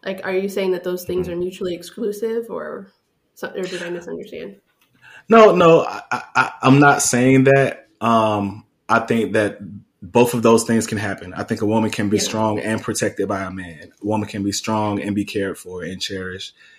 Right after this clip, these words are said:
Speaker 2: And, and those things are not mutually ex-, exclusive.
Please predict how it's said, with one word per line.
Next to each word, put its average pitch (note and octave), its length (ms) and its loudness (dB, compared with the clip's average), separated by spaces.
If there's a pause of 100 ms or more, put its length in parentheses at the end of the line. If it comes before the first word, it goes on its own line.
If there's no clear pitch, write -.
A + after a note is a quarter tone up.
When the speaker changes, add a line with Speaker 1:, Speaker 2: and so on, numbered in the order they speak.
(220)
Speaker 2:
And, G#2+ 200 -4
and A2 160 2
those A#2 200 6
things G#2+ 300 -2
are G2+ 60 0
not G2 180 -2
mutually F#2+ 340 -4
ex-, E2 140 -8 (160)
exclusive. F#2+ 520 -4